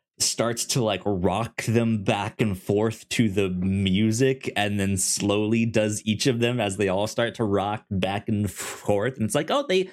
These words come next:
they all like music. Interesting." Uh, and then they, like, as they all are dancing with one another, that's where they make th-, th-, th-, th-,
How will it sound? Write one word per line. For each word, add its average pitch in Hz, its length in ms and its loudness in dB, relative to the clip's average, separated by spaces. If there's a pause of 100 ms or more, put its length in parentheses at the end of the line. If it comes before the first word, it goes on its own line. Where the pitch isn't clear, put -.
(260)
they 165 100 2
all 226 300 0
like 202 320 0 (160)
music. 151 880 0 (240)
Interesting." 95 880 0 (260)
Uh, 135 320 2
and 135 160 0
then 127 280 2
they, 127 260 2 (120)
like, 120 180 0
as 120 240 -2
they 131 100 2
all 110 300 0
are 104 220 0
dancing 98 760 -2
with 92 200 -2
one 95 340 0
another, 95 880 0
that's 85 300 -6
where 87 100 2
they 85 140 0
make 82 280 -2
th-, 90 360 0
th-, 101 120 0
th-, 98 140 0
th-, 98 140 2